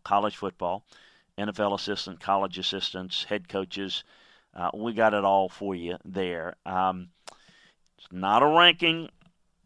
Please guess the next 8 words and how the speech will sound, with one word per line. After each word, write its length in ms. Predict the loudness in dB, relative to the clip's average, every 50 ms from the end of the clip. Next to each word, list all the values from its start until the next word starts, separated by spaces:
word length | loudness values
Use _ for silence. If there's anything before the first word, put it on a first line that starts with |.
| _ _ _ _ _ _ _ _ _ _ _ _ _ _ _ _ 2
of 140 | 4 4 4
the 60 | 6
best 220 | 6 4 4 4 4
coaches. 540 | 6 8 8 6 6 0 -4 -6 -8 -12 -10 -8
It's 240 | -8 -8 -8 -10 -6
the 100 | -6 -6
ones 520 | -4 0 2 4 4 4 2 -4 -8 0
that, 420 | 4 8 8 8 8 6 4 -2